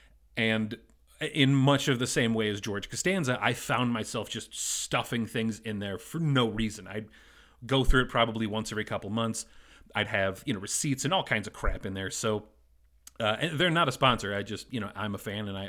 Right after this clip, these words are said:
I do support, uh, their stuff. They're extremely expensive. Um, but I do think that from a durability perspective,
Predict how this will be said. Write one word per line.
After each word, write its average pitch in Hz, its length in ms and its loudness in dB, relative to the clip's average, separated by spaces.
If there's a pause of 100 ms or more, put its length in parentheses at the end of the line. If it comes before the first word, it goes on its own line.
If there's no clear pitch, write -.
I 107 40 -6
do 104 140 -6
support, 104 460 -8 (520)
uh, 101 140 0
their 98 100 -2
stuff. 104 240 -2
They're 156 140 0
extremely 156 360 4
expensive. 127 600 -2 (380)
Um, 101 420 0 (440)
but 120 220 0
I 117 100 2
do 113 280 0
think 113 540 -4
that 107 300 -2 (260)
from 151 340 0
a 139 40 2
durability 110 600 0
perspective, - 760 -10